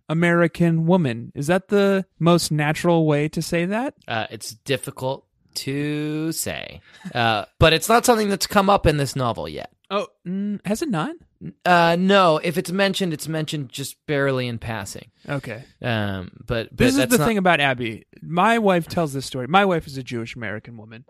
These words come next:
Speaker 2: Mm-hmm.
Speaker 1: <laughs> She nodded. She waved her hand in the air.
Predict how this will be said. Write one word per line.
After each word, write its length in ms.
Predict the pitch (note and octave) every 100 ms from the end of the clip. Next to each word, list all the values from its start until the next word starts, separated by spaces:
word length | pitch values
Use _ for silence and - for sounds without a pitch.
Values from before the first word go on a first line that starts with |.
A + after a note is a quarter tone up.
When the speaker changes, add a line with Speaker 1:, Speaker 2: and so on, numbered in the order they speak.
| _ _
Speaker 2:
Mm-hmm. 180 | C3 D#3+
Speaker 1:
<laughs> 460 | - _ _ F3 - D3+ -
She 300 | - - C#3+ B2+
nodded. 440 | C3 B2 B2 D3 -
She 140 | D3+
waved 340 | C3+ B2 B2
her 80 | A2
hand 280 | C3+ A2 A#2+
in 80 | B2
the 140 | G#2
air. 200 | - C#3+